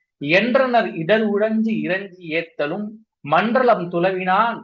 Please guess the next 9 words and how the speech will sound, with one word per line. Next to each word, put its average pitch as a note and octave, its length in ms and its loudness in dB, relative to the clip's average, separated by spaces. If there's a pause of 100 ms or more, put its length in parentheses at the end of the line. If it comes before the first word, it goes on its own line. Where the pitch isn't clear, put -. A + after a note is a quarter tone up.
(480)
வருந்தல் G#3 840 0
வஞ்சகர்த்தம் F3+ 800 -2
தலையறுத்து G3 920 -6
தாரணி, G#3 680 4
வ-, D#3+ 160 -2
வஞ்சகர்த்தம் E3+ 640 -2
தலையறுத்து G3 600 0
இடர்தணிப்பேன் G3 920 -2
தாரணிக்கு E3 800 -4